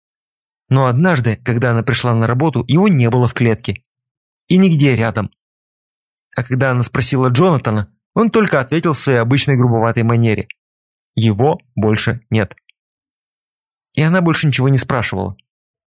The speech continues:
потому что не хотела подтверждения того, что уже поняла.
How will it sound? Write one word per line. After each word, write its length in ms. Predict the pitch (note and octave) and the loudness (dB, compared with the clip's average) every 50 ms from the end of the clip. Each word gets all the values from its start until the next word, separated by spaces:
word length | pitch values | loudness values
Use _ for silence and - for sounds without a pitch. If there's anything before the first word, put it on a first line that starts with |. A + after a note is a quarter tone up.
| _ _ _ - | _ _ _ -8
потому 240 | - B2 C3 C#3+ | -6 -2 0 0
что 240 | C3+ - - C3+ - - | 0 0 0 -4 -4 -2
не 160 | - C#3+ D3 | 0 0 0
хотела 400 | - - D#3+ - E3 C#3 A#2+ A#2+ | 0 0 -2 0 0 0 0 0
подтверждения 640 | A#2+ A#2+ A#2+ - B2 A2+ A2 A#2 A#2+ B2 A2+ A2 A2 | -2 -4 -4 -2 -2 -2 0 0 0 2 0 0 0
того, 340 | - B2 B2 D3+ D3 - - | -2 -2 -2 -2 -2 -4 -4
что 240 | - - - B2 A#2+ | -6 -4 -2 0 0
уже 240 | A#2+ G#2+ A2+ A2 | 2 2 0 0
поняла. 440 | - A2 G#2 G#2 G#2 G#2 G#2+ - - | -2 -2 -2 0 0 -2 -2 -4 -6